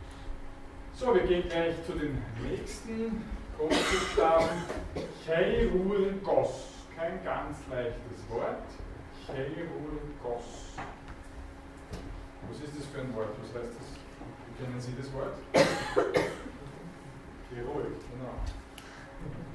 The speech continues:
Also, beginnen mit einem Chi. Zunächst einmal schaut aus wie ein X, ein lateinisches.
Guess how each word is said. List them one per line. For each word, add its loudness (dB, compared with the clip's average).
Also, 4
beginnen 2
mit 2
einem 4
Chi. 2
Zunächst -4
einmal 4
schaut 2
aus 4
wie -4
ein -2
X, -6
ein 0
lateinisches. 0